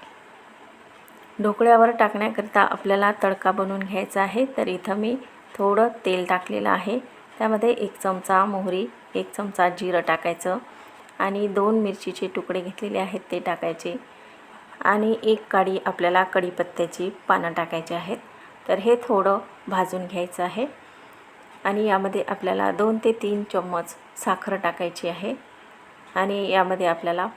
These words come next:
पाणी टाकायचं. तर पाणी तुमच्या आवडीनुसार तुम्ही टाकू शकता. तर इथं मी एक ग्लास पाणी टाकलेलं आहे.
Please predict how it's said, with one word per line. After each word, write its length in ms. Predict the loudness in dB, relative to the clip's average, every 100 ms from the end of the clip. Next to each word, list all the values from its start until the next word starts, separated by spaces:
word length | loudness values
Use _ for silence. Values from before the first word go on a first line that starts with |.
| 2
पाणी 240 | 2 2
टाकायचं. 500 | -4 -4 -6 -8 -10 -12 -18 -20 -20 -20 -20 -20 -8
तर 120 | -4 0
पाणी 360 | 4 4 2
तुमच्या 520 | 0 -2 -2 2 2 0 -6 -20 -20 -20 -20 -20 -20 -2 4
आवडीनुसार 640 | 6 6 2 2 0 0 -2
तुम्ही 220 | -6 -8 -2
टाकू 240 | -4 -4
शकता. 400 | -6 -8 -4 -4 -4 -8 -20 -6
तर 100 | -2
इथं 240 | -2 -2 -2
मी 240 | 0 0 0
एक 240 | -2 -2 0
ग्लास 300 | 0 0 -4
पाणी 260 | -8 -8 -4
टाकलेलं 380 | -6 -4 -6 -4
आहे. 240 | -4 -6